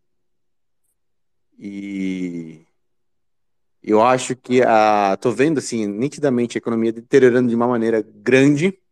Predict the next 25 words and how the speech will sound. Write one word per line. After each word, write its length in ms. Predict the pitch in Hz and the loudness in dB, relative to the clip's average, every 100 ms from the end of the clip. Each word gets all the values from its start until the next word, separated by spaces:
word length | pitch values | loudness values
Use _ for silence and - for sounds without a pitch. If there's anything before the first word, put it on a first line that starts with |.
| _ _ _ _ _ _ _ _ _ _ _ _ _ _ _ | _ _ _ _ _ _ _ _ _ _ _ _ _ _ _
Na 160 | 123 131 | -2 2
área 140 | 147 | 2
empresarial 560 | 156 143 127 135 127 127 | 2 2 2 4 4 4
que 100 | 135 | 0
a 20 | |
minha, 400 | 123 120 107 95 - _ _ _ _ _ _ _ _ _ | -4 -4 -6 -8 -14 _ _ _ _ _ _ _ _ _
minha 140 | 123 120 | -6 -2
patroa 320 | 123 120 120 | -2 0 0
tá 100 | 120 | 2
envolvida, 720 | 120 117 107 117 135 117 90 _ _ _ _ _ _ _ _ _ _ _ | 2 2 2 2 2 0 -2 _ _ _ _ _ _ _ _ _ _ _
já 100 | 110 | -4
tem 160 | - 135 | -2 -2
comentários, 640 | 135 135 127 127 135 123 | 0 0 2 2 4 2
assim, 320 | 120 - 131 | 0 -2 -4
que 200 | 123 127 | -4 0
ano 140 | 123 127 | 2 2
passado, 500 | 123 120 - 120 120 | 0 0 0 0 2
essa 260 | 120 - | 0 2
época, 320 | 117 117 - 127 | 2 2 0 0
tava 440 | 120 110 113 - _ _ _ _ _ _ _ | 0 2 2 0 _ _ _ _ _ _ _
faturamento 540 | 123 - 120 123 127 | -8 -2 0 0 2
absurdamente 600 | 147 123 - 147 139 135 135 | 2 0 -2 2 2 0 0
maior 300 | 123 113 117 | 2 2 0
que 140 | - | -4
agora, 400 | 104 95 107 127 | -2 0 -2 -4